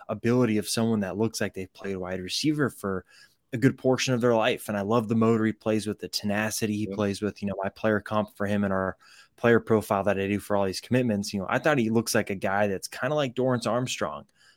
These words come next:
Speaker 1: coming out of high school, right? I think the tape, the athleticism off the edge, the natural kind of size and frame, all those things are there for him. And so I like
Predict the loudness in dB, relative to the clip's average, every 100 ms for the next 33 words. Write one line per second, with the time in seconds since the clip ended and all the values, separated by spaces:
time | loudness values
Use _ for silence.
0 | -6 2 4 4 2 2 0 -2 -6 -8
1 | -6 -4 -2 -4 -6 -6 -2 -2 -2 -10
2 | -20 _ -6 -4 -4 -6 -8 0 6 6
3 | 4 2 4 4 2 -4 -2 2 4 2
4 | -2 -8 -8 -6 -6 -10 -10 -6 0 0
5 | 2 2 2 4 2 2 0 0 2 2
6 | 0 -2 -2 -2 0 2 0 -2 -12 -12
7 | -2 0 4 2 2 0 0 0 2 0
8 | 0 -8 -10 -12 -10 -2 0 0 -4 -20
9 | -20 -12 2 6 6 4 0